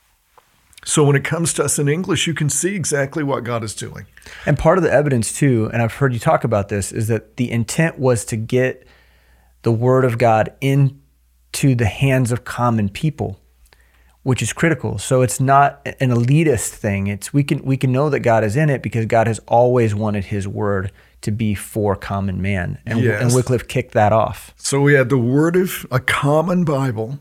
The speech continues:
Speaker 1: for common people in a common language.
Speaker 2: Mm-hmm.
Speaker 1: And for two hundred and eighty years, that's all there was.
Speaker 2: Mm-hmm.
Speaker 1: So either it's the word of God or it's not in English.
Speaker 2: Mm-hmm.
Speaker 1: And so why are we in the dilemma that we're in right now?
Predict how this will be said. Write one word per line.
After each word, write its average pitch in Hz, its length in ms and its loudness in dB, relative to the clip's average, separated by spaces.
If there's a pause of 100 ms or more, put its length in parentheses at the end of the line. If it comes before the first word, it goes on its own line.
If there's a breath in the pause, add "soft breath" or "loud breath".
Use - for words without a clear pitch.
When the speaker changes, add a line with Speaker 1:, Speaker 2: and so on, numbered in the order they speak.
(140)
Speaker 1:
for - 240 -6
common 147 520 0
people 131 420 -4
in 120 100 -6
a 113 60 -6
common 131 360 -4
language. 110 520 -8
Speaker 2:
Mm-hmm. 98 360 0 (760 soft breath)
Speaker 1:
And 123 300 0
for 123 160 -6
two 147 220 2
hundred 147 280 2
and - 20 -4
eighty 143 200 -2
years, 143 340 0
that's 127 240 -2
all 123 140 -4
there 135 140 -2
was. 127 500 -6
Speaker 2:
Mm-hmm. - 120 -6
Speaker 1:
So 98 260 0
either 123 240 0
it's - 160 -4
the 127 100 0
word 127 180 0
of 131 120 -2
God 131 240 -2
or 143 80 0
it's 143 160 -4
not 170 380 -6 (500)
in 120 160 0
English. 139 520 -6 (160)
Speaker 2:
Mm-hmm. 92 340 -4 (760 loud breath)
Speaker 1:
And 156 180 4
so 160 200 0
why 175 240 2
are 180 120 2
we 180 160 2
in 156 120 0
the 147 80 0
dilemma 151 420 0
that 131 140 -2
we're 117 180 -4
in 110 100 -6
right 104 240 -8
now? 95 340 -14